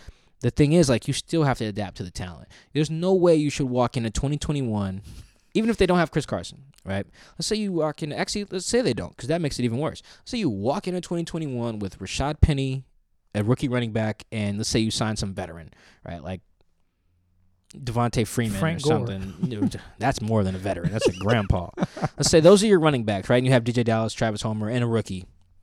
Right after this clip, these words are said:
Speaker 1: And that's what you do, right? And then you keep,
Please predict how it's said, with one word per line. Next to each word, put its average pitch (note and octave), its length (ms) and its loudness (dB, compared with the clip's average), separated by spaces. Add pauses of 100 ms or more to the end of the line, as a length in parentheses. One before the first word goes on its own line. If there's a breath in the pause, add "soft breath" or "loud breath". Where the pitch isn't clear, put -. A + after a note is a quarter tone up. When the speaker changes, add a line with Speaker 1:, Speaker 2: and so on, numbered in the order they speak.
(240)
Speaker 1:
And B2 100 -2
that's B2 140 0
what C3 120 -4
you A2+ 60 -4
do, G2+ 120 -8 (320)
right? G#2+ 220 0 (300)
And A#2+ 100 -6
then C3 140 0
you C3 100 4
keep, - 380 0